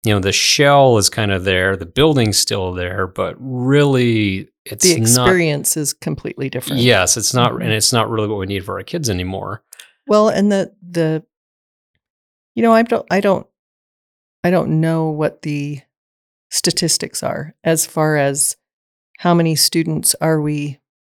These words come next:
Speaker 2: getting out of school with test scores comparable to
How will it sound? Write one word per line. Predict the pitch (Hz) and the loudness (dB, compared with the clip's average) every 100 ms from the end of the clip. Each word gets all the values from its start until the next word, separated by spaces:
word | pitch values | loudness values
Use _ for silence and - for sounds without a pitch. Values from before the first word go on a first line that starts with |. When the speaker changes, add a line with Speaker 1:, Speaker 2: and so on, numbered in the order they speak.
| _ _ _ _ _ _ _ _ _ _ - - - | _ _ _ _ _ _ _ _ _ _ -20 -20 -10
Speaker 2:
getting | 143 175 165 147 | -2 2 2 2
out | 160 165 | 2 2
of | 156 | 2
school | - - 160 151 143 156 - | 0 0 0 0 -2 -8 -4
with | 165 160 - - _ _ _ _ _ _ _ _ _ - | 0 0 -2 -16 _ _ _ _ _ _ _ _ _ -2
test | 180 160 | 0 2
scores | - 165 156 147 - | 2 2 2 2 -2
comparable | 170 - 160 156 151 | 0 2 2 0 -2
to | 147 - 156 143 143 | -2 -2 -2 -2 -6